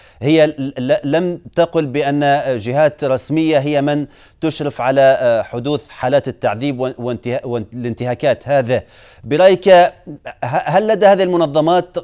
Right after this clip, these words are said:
غرض معين من عدم تحديد المسؤوليات عن وقوع هكذا انتهاكات؟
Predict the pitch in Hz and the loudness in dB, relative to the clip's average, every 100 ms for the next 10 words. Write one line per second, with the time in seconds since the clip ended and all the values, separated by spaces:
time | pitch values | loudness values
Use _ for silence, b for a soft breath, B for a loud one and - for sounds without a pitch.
0 | 120 131 170 143 139 120 147 165 143 123 | -4 2 2 2 0 -2 0 0 0 -2
1 | 117 104 143 151 151 139 b b b - | -4 -4 0 0 0 -4 b b b -4
2 | 139 123 151 151 143 139 - 147 139 135 | -4 -2 -2 0 0 -2 -4 -6 -4 0
3 | 165 131 - 120 104 123 123 127 127 117 | 4 4 2 -4 -4 -4 -6 -6 -8 -4
4 | 139 113 131 143 135 123 139 131 170 123 | -2 -2 -4 -4 -4 -4 -2 -2 -2 -4
5 | - | -4